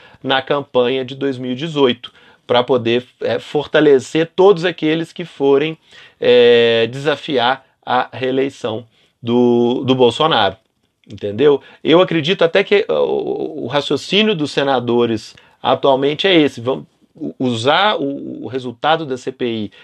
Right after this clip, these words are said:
e a visibilidade da C P I já com vistas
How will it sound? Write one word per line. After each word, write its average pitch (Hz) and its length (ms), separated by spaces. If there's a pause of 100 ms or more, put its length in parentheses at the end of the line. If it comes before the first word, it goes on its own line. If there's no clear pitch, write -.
(140)
e 117 80
a 120 40
visibilidade 120 720
da 117 80
C 139 160
P 151 200
I 160 200
já 151 480
com 185 180
vistas 165 560